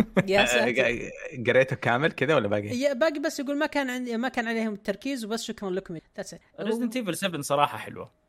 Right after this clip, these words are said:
Speaker 3: ما أختلف مع، يعني،
Speaker 2: مم.
Speaker 3: جميلة. بس ما تقارن بإيت من نا-، من نواحي كثير والله، وهي تكمل أصلا القصة. بس ممكن، يعني، في النهاية جو الرعب صراحة في سفن
Speaker 1: مم.
Speaker 3: أكثر.
Speaker 2: ال-،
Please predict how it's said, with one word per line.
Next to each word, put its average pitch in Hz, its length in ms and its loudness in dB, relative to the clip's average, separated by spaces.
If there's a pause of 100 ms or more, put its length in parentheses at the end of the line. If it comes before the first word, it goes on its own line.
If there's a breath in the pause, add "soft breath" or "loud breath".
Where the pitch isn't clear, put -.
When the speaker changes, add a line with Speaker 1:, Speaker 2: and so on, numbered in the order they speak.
Speaker 3:
ما 135 120 2
أختلف - 380 -6
مع، 101 300 -6
يعني، 107 220 -8
Speaker 2:
مم. 110 60 -2
Speaker 3:
جميلة. 127 400 -2 (320)
بس 185 440 2 (260)
ما 294 260 0
تقارن 247 500 6
بإيت 226 320 4
من 196 160 2
نا-، 202 160 2
من 180 260 0
نواحي 202 340 4
كثير 156 400 0
والله، 104 300 -2
وهي 196 240 0
تكمل 220 360 0
أصلا 135 360 0
القصة. 113 460 -4 (300 loud breath)
بس 226 160 4
ممكن، 269 300 4
يعني، 214 320 2 (180)
في - 80 -10
النهاية 214 320 6
جو 185 320 10
الرعب 160 340 10
صراحة 139 440 6
في - 80 -10
سفن 202 200 0
Speaker 1:
مم. 101 60 0
Speaker 3:
أكثر. - 340 -14 (420 loud breath)
Speaker 2:
ال-، 120 400 2